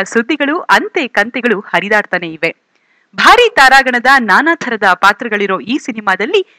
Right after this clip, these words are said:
ಯಾರ್ಯಾರು ನಟಿಸ್ತಾರೆಂಬ ಕ್ಯೂರಿಯಾಸಿಟಿ ಇನ್ನೂ ಹಾಗೇನೇ ಇದೆ. ಮುಖ್ಯ ಪಾತ್ರಗಳಿಗೆಲ್ಲ ನಾನಾ ನಾಯಕರ ಹೆಸರು ಹರಿದಾಡ್ತಾನೆ ಇದೆ. ಆದ್ರೆ ದರ್ಶನ್ ದುರ್ಯೋಧನನ ಪಾತ್ರದ ಹೊರತಾಗಿ ಬೇರ್ಯಾವುದೂ ನಿಖರವಾಗಿಲ್ಲ.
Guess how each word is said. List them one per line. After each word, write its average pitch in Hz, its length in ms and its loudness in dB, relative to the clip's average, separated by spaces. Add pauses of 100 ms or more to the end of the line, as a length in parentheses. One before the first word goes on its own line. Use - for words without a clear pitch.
(140)
ಯಾರ್ಯಾರು 392 480 4
ನಟಿಸ್ತಾರೆಂಬ 226 760 -2
ಕ್ಯೂರಿಯಾಸಿಟಿ 269 640 -4
ಇನ್ನೂ 208 420 -10
ಹಾಗೇನೇ 214 600 -4
ಇದೆ. 196 300 -8 (460)
ಮುಖ್ಯ 427 320 0
ಪಾತ್ರಗಳಿಗೆಲ್ಲ 311 640 0
ನಾನಾ 262 400 2
ನಾಯಕರ 226 360 -2
ಹೆಸರು 196 360 -2
ಹರಿದಾಡ್ತಾನೆ 175 840 -4
ಇದೆ. 151 200 -8 (380)
ಆದ್ರೆ 185 280 2 (340)
ದರ್ಶನ್ 226 600 0
ದುರ್ಯೋಧನನ 254 640 2
ಪಾತ್ರದ 196 480 -2
ಹೊರತಾಗಿ 190 600 -2
ಬೇರ್ಯಾವುದೂ 208 960 4 (260)
ನಿಖರವಾಗಿಲ್ಲ. 165 640 -2